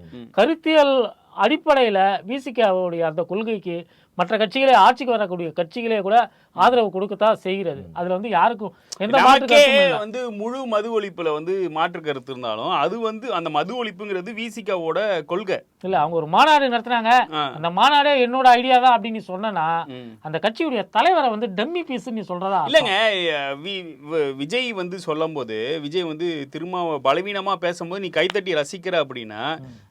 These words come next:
Speaker 1: அது வந்து என்ன
Speaker 2: விஜய்,
Speaker 1: அப்படி?
Speaker 2: விஜய் வந்து கருத்தியல் தலைவர்னு சொல்ற நீ.
Speaker 1: ம்.
Speaker 2: அப்ப திரும்ப யாரு? அவர் கருத்தியல் தலைவரா?
Speaker 1: ம். அதாவது பார்ப்பனர்கள் அம்பேத்கரை இன்வாலிடேட் பண்ண ஒரு மேடை தான் அது.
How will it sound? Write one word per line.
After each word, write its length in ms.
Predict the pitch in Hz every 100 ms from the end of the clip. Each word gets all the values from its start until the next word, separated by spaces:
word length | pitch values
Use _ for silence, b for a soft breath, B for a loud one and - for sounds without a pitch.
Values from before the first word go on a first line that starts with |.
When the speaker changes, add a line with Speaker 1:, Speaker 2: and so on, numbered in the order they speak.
| _ _ _ _
Speaker 1:
அது 200 | - 156
வந்து 180 | 170 202
என்ன 260 | 190 349 339
Speaker 2:
விஜய், 0 |
Speaker 1:
அப்படி? 140 | 247
Speaker 2:
விஜய் 200 | 359 370
வந்து 320 | 311 320 302
கருத்தியல் 480 | 254 254 330 330 262
தலைவர்னு 400 | 226 220 220 202
சொல்ற 240 | 180 165
நீ. 160 | 143 135
Speaker 1:
ம். 200 | 156 139 127
Speaker 2:
அப்ப 140 | 175
திரும்ப 320 | 185 294 320
யாரு? 340 | 240 175 151 160 _ _ _ _ _ 165
அவர் 120 | 151 160
கருத்தியல் 440 | 233 285 269 233
தலைவரா? 480 | 180 160 120 131 123
Speaker 1:
ம். 400 | 135 135 117 - _ b b
அதாவது 580 | 135 170 254 247 233 185
பார்ப்பனர்கள் 880 | 202 240 269 254 226 196 208 220
அம்பேத்கரை 720 | 214 156 180 240 220 208 196 208 196 165
இன்வாலிடேட் 520 | 190 220 220 196 175
பண்ண 340 | 151 147 139 135
ஒரு 500 | 131 127 120 113 110
மேடை 380 | 123 156 156
தான் 140 | 143 147
அது. 180 | 117